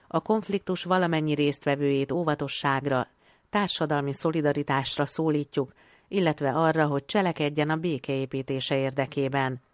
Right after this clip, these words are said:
Az ukrajnai egyházainkat pedig arra kérjük, hogy munkálkodjanak a társadalmi egyetértésért, maradjanak távol az összeütközéstől, és ne támogassák a konfliktus továbbfejlődését."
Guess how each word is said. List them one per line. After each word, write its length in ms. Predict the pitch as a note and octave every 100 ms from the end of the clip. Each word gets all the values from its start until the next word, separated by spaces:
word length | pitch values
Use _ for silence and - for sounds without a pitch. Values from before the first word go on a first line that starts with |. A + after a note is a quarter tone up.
| _ _ _ _ _
Az 220 | - C#3+ -
ukrajnai 600 | E3+ - D#3 D3+ D3 C#3+
egyházainkat 840 | C#3 D#3 C#3 C#3 C#3+ C#3 C#3 C#3
pedig 280 | - C3+ C#3
arra 260 | D#3+ D#3+ D3+
kérjük, 460 | D3+ C#3+ C#3+ C#3 - _ _
hogy 140 | E3+
munkálkodjanak 880 | E3+ A3 G#3 E3 D3+ D#3 D3 C#3+ C#3
a 80 | C#3
társadalmi 680 | D3+ D#3+ - D#3+ D3 C#3+ D3
egyetértésért, 1080 | C#3+ C#3+ C#3+ C#3+ - D3 C3+ D3+ C#3 C3 - _ _ _
maradjanak 600 | G#3+ A#3 E3+ D#3 D3+ D3
távol 380 | - D#3 D3 C#3+
az 140 | C#3
összeütközéstől, 1160 | D3+ D#3+ - C#3+ - D3 D3 C#3 - D3 C#3+ C3 - _ _
és 220 | - F3+
ne 180 | - A3+
támogassák 840 | - C#3+ C#3 C#3 C3+ C3 - C#3 C#3
a 60 |
konfliktus 680 | C3+ D#3 D3 D3 C#3 D3+ D#3+
továbbfejlődését." 1300 | - D3+ B2+ B2 C#3 B2+ C3 C3+ B2+ - C#3 B2 -